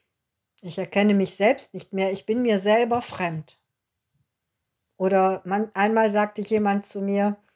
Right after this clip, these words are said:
"Es ist, als ob ich in einem unbekannten Land ausgesetzt wurde."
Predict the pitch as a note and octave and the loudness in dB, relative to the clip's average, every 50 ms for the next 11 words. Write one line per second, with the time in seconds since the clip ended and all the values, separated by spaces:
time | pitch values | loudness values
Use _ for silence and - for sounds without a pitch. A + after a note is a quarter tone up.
0 | _ _ _ _ _ _ _ - F#3+ F#3+ - - A3+ A3+ - - - G#3+ G3+ G3 | _ _ _ _ _ _ _ -8 -8 -6 -2 -2 -2 -2 -2 -2 0 0 0 2
1 | A3 G#3+ G#3+ A3 A3 G#3 A3+ G#3 G3 E3+ F3+ F#3 F#3+ F#3+ G3 A3+ A3+ A#3+ A3+ A#3 | 2 0 2 0 -2 -2 -4 -4 -4 -4 -4 -4 -4 -2 -2 0 0 2 2 0
2 | G#3+ - G#3 G#3 G#3 G3+ G#3 G3+ G3 G3 F#3+ G3 G3+ G#3 G#3 - D#3+ F#3 G3 G3+ | 0 2 2 2 2 0 -2 -2 -2 0 2 2 2 0 -2 -2 -2 -2 -2 -2
3 | G3+ - F#3+ E3+ E3 D#3+ D#3 D#3 - - - _ - D3 C#3+ C#3 C#3+ C#3+ D3 D#3+ | -2 -4 -6 -6 -6 -6 -6 -6 -10 -14 -16 _ -14 -12 -12 -12 -12 -14 -16 -18